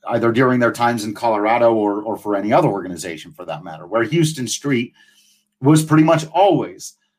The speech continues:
a closer throughout his career playing for the Rockies and for, I think, every team in California. Um,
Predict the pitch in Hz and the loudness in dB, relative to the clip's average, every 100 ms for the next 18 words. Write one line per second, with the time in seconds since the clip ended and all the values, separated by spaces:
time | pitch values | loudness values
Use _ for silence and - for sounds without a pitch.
0 | _ 135 - 123 110 101 101 98 110 107 | _ -14 -8 -4 -4 -4 -8 -8 -4 -2
1 | 104 107 - - 107 110 104 110 107 101 | -2 -8 -12 -12 -10 -10 -10 -10 -12 -14
2 | 98 107 110 107 107 104 101 92 107 101 | -8 -4 -2 -4 -10 -10 -12 -12 -10 -10
3 | 110 147 156 123 107 120 117 113 107 104 | -4 -2 -2 -4 -2 -2 -2 -6 -6 -6
4 | 110 101 - 104 113 139 143 _ _ _ | -4 -4 -6 -8 -4 -4 -4 _ _ _
5 | _ _ _ - 92 95 95 92 90 | _ _ _ -4 0 2 2 0 -4